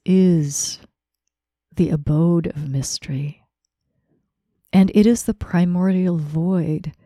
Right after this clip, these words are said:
out of which all things came. The darkness was in the beginning. That mystery, that no-thingness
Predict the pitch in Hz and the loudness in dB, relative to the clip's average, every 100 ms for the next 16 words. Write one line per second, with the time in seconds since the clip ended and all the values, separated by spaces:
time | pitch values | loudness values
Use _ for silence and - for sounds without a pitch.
0 | _ _ _ _ _ _ _ - 185 208 | _ _ _ _ _ _ _ -4 0 2
1 | 220 - 196 - - - 175 190 202 - | 0 0 -2 -2 -10 -8 -2 -2 -2 -2
2 | 156 143 143 - - 147 - 160 175 _ | -2 -2 -8 -12 -10 -8 -8 -10 -12 _
3 | _ _ _ _ 180 190 196 202 240 - | _ _ _ _ -4 -2 0 2 2 0
4 | 175 135 151 - - - - _ _ _ | -6 -6 -8 -10 -10 -10 -16 _ _ _
5 | _ _ - 156 156 143 139 202 - 135 | _ _ -6 -2 -2 -4 -4 -6 -6 -8
6 | 143 151 - _ _ _ _ _ _ _ | -8 -16 -20 _ _ _ _ _ _ _
7 | _ _ - 190 - 175 185 190 - - | _ _ 0 0 0 0 0 0 -4 -8
8 | - 135 - - - _ _ _ _ _ | -8 -8 -10 -16 -20 _ _ _ _ _
9 | _ _ - 180 175 - _ _ 165 175 | _ _ 0 2 2 -2 _ _ -2 2
10 | 185 190 190 185 - 180 175 180 170 160 | 4 4 2 -2 -2 0 2 0 -2 -4
11 | 147 151 - - - - | -4 -4 -8 -10 -10 -12